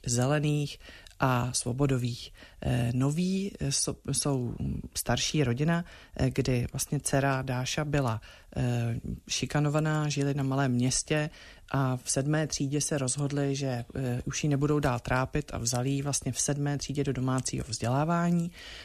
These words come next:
a dokončila tedy základní školu sedmou, osmou a devátou třídu tímhle způsobem. Dneska, eh, je na střední škole velice šťastná, učí se na návrhářku a chce navrhovat oblečení a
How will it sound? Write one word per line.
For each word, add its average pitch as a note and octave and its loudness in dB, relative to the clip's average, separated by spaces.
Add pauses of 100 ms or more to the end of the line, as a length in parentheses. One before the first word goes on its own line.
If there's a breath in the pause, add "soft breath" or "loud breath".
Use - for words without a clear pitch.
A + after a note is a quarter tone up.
(140 loud breath)
a B2+ 2
dokončila C3 0
tedy C#3 0
základní C3 0
školu C3+ -4
sedmou, C3+ 2
osmou - -2
a B2+ 2
devátou B2+ 0
třídu C3 0
tímhle B2 2
způsobem. E3+ 0 (460 loud breath)
Dneska, C#3 0
eh, B2+ 0
je C3 0
na B2 0
střední C3+ -2
škole C3+ 0
velice C3 0
šťastná, C3 0 (260)
učí C#3 -4
se A#2+ 2
na B2 0
návrhářku C#3 0
a A#2+ -2
chce - -4
navrhovat B2 0 (100)
oblečení C3+ 0
a A#2+ 0